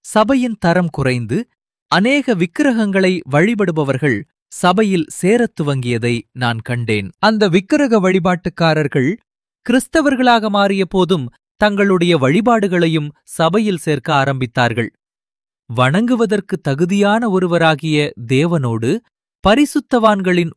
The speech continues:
உருவங்களையும், கிறிஸ்துவின் உருவத்தையும், இயேசுவின் தாயாகிய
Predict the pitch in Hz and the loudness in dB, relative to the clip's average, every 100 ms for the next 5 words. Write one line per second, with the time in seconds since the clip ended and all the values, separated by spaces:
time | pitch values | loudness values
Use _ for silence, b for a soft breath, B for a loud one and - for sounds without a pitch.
0 | 131 156 196 147 120 110 113 190 - _ | -2 -2 -2 -2 -2 -2 -4 -6 -10 _
1 | _ - 233 285 - 262 233 185 139 165 | _ -2 0 0 0 0 0 -2 -2 0
2 | 160 - 117 117 202 - _ _ 165 254 | 0 -4 -4 -4 -6 -12 _ _ 2 2
3 | 302 - 247 240 202 185 220 254 233 208 | 2 -2 -4 -6 -2 2 2 4 2 2
4 | 208 202 196 | 0 0 0